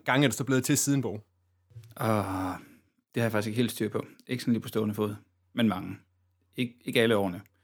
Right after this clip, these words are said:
Speaker 2: Jeg havde et eller andet udfald nogle år, hvor jeg ikke, ja, jeg kom der i starten mest for at spille rollespil. Og,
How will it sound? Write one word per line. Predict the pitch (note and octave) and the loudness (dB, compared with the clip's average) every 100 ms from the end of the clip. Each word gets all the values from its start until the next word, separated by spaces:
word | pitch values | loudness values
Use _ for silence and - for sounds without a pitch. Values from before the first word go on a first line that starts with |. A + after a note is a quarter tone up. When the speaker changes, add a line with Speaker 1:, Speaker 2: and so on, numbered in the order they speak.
| _ _ - - | _ _ -20 -10
Speaker 2:
Jeg | G#2+ | -2
havde | G#2 | 0
et | G2+ | 0
eller | G2 | 0
andet | F#2+ | -2
udfald | F#2+ - F#2+ F#2 | -2 -2 -4 -4
nogle | - A2+ G2+ G2+ | -6 -4 -2 -4
år, | - | -4
hvor | G#2 | -4
jeg | G#2 | -4
ikke, | G2+ - - _ _ _ _ _ - | -8 -10 -20 _ _ _ _ _ -14
ja, | E2+ | -6
jeg | |
kom | E2 A#2 | 2 2
der | G2+ F2+ - | 2 -2 -6
i | |
starten | - A2 G#2+ | -2 0 0
mest | G#2+ | -2
for | - | -2
at | G#2 | -6
spille | F#2+ F#2 | -6 -4
rollespil. | F2+ - - - - _ - | -6 -6 -8 -10 -16 _ -10
Og, | F#2+ | -10